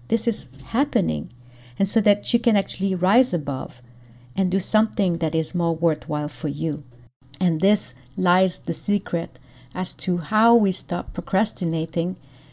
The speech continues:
because then when we tap into our real zone of genius, everything is easier to do. Everything aligns. It's so important to align mind, body, and soul together so that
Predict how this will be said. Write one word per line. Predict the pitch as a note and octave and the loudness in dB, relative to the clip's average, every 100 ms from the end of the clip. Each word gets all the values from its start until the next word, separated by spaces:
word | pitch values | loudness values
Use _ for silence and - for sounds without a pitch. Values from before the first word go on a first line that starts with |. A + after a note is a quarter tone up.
| - | -10
because | F3+ - F3 | -6 -2 0
then | - F#3 F#3 | 2 2 2
when | F3 E3+ | 2 2
we | F#3 | 0
tap | - G#3 G#3+ | 0 0 2
into | F#3 - F#3+ F3+ - | 0 0 0 -2 -2
our | E3+ D#3+ | -2 0
real | E3 A3 A#3 | 2 6 6
zone | F#3 F#3 F3+ | 4 2 2
of | E3 C#3+ | 0 0
genius, | F#3 F#3+ F3 D#3+ - - - - - - | 2 2 2 0 -2 -4 -8 -20 -20 -8
everything | G3 F#3 F#3+ G3+ G3 F#3+ - - - | -2 0 0 2 2 0 -4 -20 -4
is | F#3 F3 D#3 - | 2 2 0 -2
easier | G3 G3+ F#3 F3+ E3 D#3 | 2 2 2 2 0 0
to | - | -4
do. | D3 D#3 D#3+ D#3 - - | -4 -4 -4 -8 -18 -8
Everything | - F3 F3+ F#3 F#3 | -4 -2 0 2 2
aligns. | - E3 D#3+ F3+ G3 E3+ D3+ - - - - - - - | 0 -2 0 2 2 0 -2 -6 -8 -18 -20 -20 -20 -8
It's | - | -4
so | - - C#4 C#4 | -2 6 8 10
important | G#3 - A3 A3+ A3 E3 D#3+ | 8 2 2 2 2 -2 -2
to | F3 | -2
align | D#3+ E3+ F3+ F3+ F3+ - - - | 0 0 2 0 -2 -12 -8 -2
mind, | F3+ F#3+ G3 E3+ | 2 4 2 2
body, | F3 E3+ E3+ | 0 2 0
and | E3+ D#3 | 0 -2
soul | - - G3 G#3+ E3+ | -2 2 4 4 2
together | D3 - D3 - G3 A3 F#3 F3 E3 C3+ - - - - - - | 0 -4 -6 0 0 0 -2 -6 -8 -14 -20 -20 -20 -20 -20 -16
so | - F#3 | -2 2
that | F3+ F3+ | 4 2